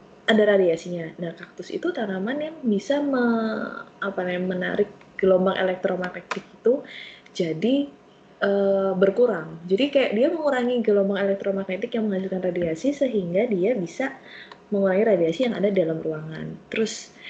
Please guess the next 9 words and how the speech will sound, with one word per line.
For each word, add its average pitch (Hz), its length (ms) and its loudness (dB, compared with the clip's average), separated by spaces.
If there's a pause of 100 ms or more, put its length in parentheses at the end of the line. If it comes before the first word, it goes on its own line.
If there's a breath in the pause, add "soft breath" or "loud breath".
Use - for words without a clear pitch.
(220 loud breath)
dia 202 240 4
itu 269 560 0 (480)
menghasilkan 214 760 2
O 202 140 2
dua, 190 560 -2 (580)
eh, 190 380 0
di 185 160 0
dalam 190 260 4
ruangan. 226 480 0